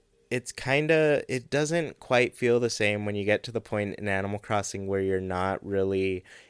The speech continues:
interacting with your villagers in the game. Um,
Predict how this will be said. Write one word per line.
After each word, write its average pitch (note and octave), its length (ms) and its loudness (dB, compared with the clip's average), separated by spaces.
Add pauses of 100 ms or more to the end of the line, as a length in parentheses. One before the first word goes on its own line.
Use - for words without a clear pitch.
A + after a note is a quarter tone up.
interacting G2+ 840 2
with F2+ 240 -2
your G2 100 0
villagers F2 640 -2
in E2+ 120 -8
the E2+ 60 -8
game. D#2+ 420 -10 (360)
Um, F#2+ 520 -6